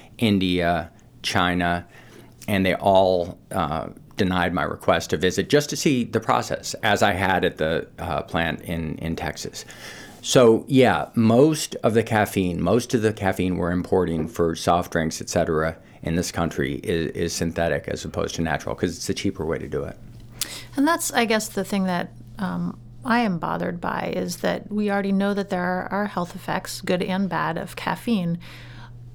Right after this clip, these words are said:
Speaker 2: But what about the, you know, what about the chemicals? What about the things that we don't even really think about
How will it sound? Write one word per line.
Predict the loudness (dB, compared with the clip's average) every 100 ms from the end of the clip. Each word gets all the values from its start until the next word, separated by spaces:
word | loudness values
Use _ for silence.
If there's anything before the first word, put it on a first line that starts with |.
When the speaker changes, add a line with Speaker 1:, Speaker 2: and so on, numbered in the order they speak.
| -8 -4
Speaker 2:
But | 2 2 2 -4 -6
what | -4 -2 -2 0 2 2 0 -2
about | -4 0 2 2 0 -6 -4
the, | -2 -2 -6 -4
you | -2
know, | -2 -2
what | -2
about | 0 0 0 -4
the | -8
chemicals? | -2 0 0 -4 -4
What | -2
about | 0 0
the | 0
things | -2 0
that | 0
we | 0
don't | 0 0
even | 2 4
really | 4 2
think | 2 0 0
about | 0 0 -2 -4